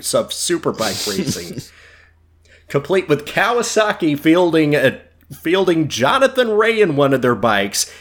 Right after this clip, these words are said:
Speaker 1: Yamaha going for five victories in a row, and Honda going for their twenty-eighth win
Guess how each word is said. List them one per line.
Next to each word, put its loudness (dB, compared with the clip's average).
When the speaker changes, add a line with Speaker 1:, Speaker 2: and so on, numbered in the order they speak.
Speaker 1:
Yamaha 2
going 4
for 2
five 0
victories 0
in 0
a 2
row, 4
and 0
Honda 0
going 2
for -4
their -2
twenty-eighth -4
win 0